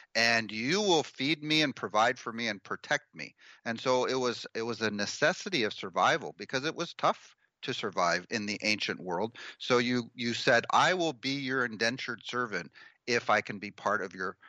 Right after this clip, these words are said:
your clan." And, uh, so the whole idea of human rights that we have today,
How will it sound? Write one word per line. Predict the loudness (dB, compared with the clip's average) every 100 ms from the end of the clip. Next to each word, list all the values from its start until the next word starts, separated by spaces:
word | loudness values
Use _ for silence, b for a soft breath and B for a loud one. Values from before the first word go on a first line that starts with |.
| B _
your | -8 -8
clan." | -4 0 0 0 -6 -12
And, | -6 -4 0
uh, | 0
so | 2 0
the | 2
whole | 4 6 6
idea | 4 2 -2
of | -2
human | -4 -6 -6 -2
rights | 2 2 0
that | -6
we | -4 -2
have | -2 -2
today, | -4 0 0